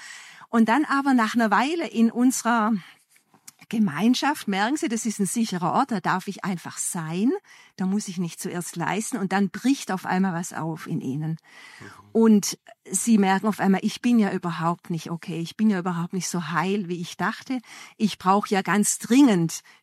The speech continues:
Speaker 1: diese Heimat oder diese Verbundenheit oder diese Beziehungsfähigkeit zu anderen. Und das ist dann der Ort, wo man wirklich dran arbeiten kann, wenn man mal ein paar Monate Zeit hat.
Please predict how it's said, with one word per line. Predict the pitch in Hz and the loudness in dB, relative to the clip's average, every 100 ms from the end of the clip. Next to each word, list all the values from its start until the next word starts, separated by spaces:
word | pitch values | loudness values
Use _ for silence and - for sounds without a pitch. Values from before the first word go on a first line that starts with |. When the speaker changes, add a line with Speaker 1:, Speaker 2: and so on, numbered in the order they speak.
| - | -8
Speaker 1:
diese | 185 - 175 - | -4 -4 -4 -4
Heimat | 185 208 220 156 - | -2 0 0 0 -4
oder | 180 175 | -2 -2
diese | 170 190 196 | -2 -4 -4
Verbundenheit | 180 185 214 247 247 196 180 160 185 | -4 -4 2 2 2 -2 -2 -4 -6
oder | - 180 170 | -6 -6 -2
diese | 208 214 190 | -2 0 2
Beziehungsfähigkeit | 208 - 262 269 233 202 - 175 175 - 147 165 | 0 0 6 6 6 0 -4 -2 -4 -4 -4 -2
zu | - | -2
anderen. | 175 143 160 160 160 165 | -2 -2 0 -2 -2 -2
Und | - 190 180 | 0 0 2
das | 196 | 0
ist | 220 - | -2 0
dann | 190 | 0
der | 185 - | 0 -2
Ort, | 185 202 | -2 -2
wo | |
man | 190 180 | -2 -2
wirklich | 160 180 196 | -2 -4 -4
dran | - 185 | -4 -4
arbeiten | 165 156 175 160 156 165 | -4 -4 -6 -4 -4 -4
kann, | 165 160 | -4 -4
wenn | 175 | -4
man | 175 | -4
mal | 170 | -4
ein | 170 | -4
paar | 175 175 | -4 -2
Monate | 170 180 180 165 | 0 -2 -4 -8
Zeit | - 143 151 190 | -10 -10 -10 -12
hat. | 185 | -20